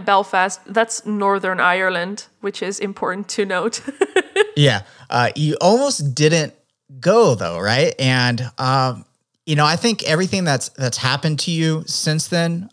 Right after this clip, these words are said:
Speaker 2: um, would have happened regardless. But I definitely, I mean, from looking at the outside and, and following you before that, um, you can definitely see the impact that that conference, uh, had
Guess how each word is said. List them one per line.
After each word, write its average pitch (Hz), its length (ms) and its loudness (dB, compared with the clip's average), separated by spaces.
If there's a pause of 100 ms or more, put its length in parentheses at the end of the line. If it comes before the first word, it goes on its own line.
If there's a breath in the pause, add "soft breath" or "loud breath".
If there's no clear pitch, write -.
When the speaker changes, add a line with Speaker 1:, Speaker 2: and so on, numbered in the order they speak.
Speaker 2:
um, 107 320 -2
would 135 220 4
have 123 100 2
happened 131 360 0
regardless. 120 760 0 (520 soft breath)
But 117 80 -2
I 120 80 2
definitely, 147 880 0
I 127 80 -2
mean, 127 180 2
from 123 420 -2 (100)
looking 170 340 2
at 151 100 0
the 147 100 0
outside 131 580 2
and, 110 140 -2
and 104 140 -4
following 135 520 0
you 117 120 -2
before 131 520 0
that, 98 340 -2 (460 soft breath)
um, 107 280 -2
you 127 120 0
can 123 160 0
definitely 131 400 0
see 120 420 -4 (160 soft breath)
the 160 140 -14 (100)
impact 135 540 0
that 107 140 -4
that - 240 -2
conference, 117 640 -2 (480 soft breath)
uh, 101 280 0 (140)
had 131 640 -2